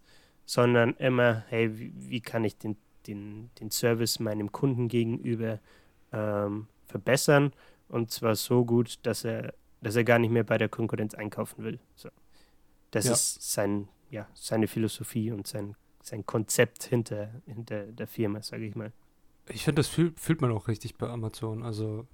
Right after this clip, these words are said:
Speaker 2: ich weiß nicht, wie es dir geht oder wie es euch geht, wenn ihr zuhört. Ich ertappe mich sehr oft selber, dass ich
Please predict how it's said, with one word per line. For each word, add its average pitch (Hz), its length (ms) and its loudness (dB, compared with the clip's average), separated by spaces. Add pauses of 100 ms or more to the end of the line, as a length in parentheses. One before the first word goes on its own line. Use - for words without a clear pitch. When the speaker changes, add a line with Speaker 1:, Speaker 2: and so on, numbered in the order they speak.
Speaker 2:
ich - 140 -6
weiß 131 100 4
nicht, 135 100 4
wie 120 40 2
es - 140 -2
dir 147 160 6
geht 143 240 6
oder 117 160 2
wie 107 60 0
es - 140 -6
euch 127 300 6
geht, 127 240 6
wenn 117 120 2
ihr 117 180 0
zuhört. 120 400 0 (680)
Ich - 300 -4
ertappe 151 320 2
mich 147 160 -2
sehr 160 160 4
oft 151 180 -4
selber, 165 460 2 (160)
dass 120 240 0
ich 123 300 -4